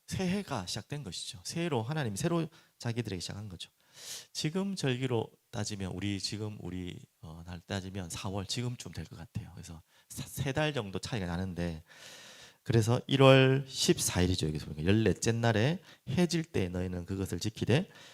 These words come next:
그 모든 율례와 그 모든 규례대로 지킬지니라 이렇게 나와 있습니다. 지키자가 아니라 지키라라는 명령이고요. 어,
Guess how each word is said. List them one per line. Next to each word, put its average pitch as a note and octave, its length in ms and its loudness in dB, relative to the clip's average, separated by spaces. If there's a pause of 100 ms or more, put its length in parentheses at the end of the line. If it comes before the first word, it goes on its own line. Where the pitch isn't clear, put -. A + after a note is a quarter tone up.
(160)
그 A2 260 2
모든 A2+ 540 6
율례와 G#2 580 4
그 - 180 -4
모든 A#2 520 2 (360)
규례대로 C#3 720 4 (160)
지킬지니라 E2+ 1160 -4 (120)
이렇게 - 160 -16
나와 D2+ 160 -8
있습니다. - 400 -14 (840)
지키자가 A2+ 520 -2
아니라 F2+ 240 -4
지키라라는 F2 640 -6
명령이고요. F#2 920 -4 (500)
어, F2 100 -10